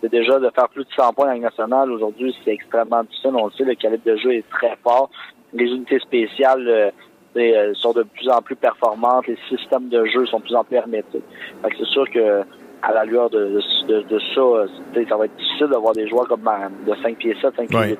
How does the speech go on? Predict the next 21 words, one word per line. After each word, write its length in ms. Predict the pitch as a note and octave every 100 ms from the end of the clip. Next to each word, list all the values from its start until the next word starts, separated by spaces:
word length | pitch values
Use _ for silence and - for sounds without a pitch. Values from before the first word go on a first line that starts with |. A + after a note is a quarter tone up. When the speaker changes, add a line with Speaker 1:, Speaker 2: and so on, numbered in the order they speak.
| -
Speaker 1:
pouces, 280 | C#3+ C#3 A#2
euh, 120 | G#2 - - - -
euh, 180 | G2 G#2 G2+
amasser 420 | B2+ A#2+ A2+ C#3
des 240 | B2 A#2+ A2 -
cent 200 | G#2+ G2+
points, 200 | B2+ C3 C3
euh, 180 | A2+ G#2+
sur 140 | A2+
une 80 | A2+
base 180 | A#2+ A2+
régulière. 460 | A2+ G#2+ B2 B2 G#2 - - - -
Mais 340 | A2+ A#2 A#2+ A2+
une 80 | A2
chose 180 | A#2+ -
qui 80 | G#2
est 40 |
sûre, 140 | C3+ C3+
c'est 100 | A#2
que 280 | - G#2+ G2+
Martin 280 | A#2 -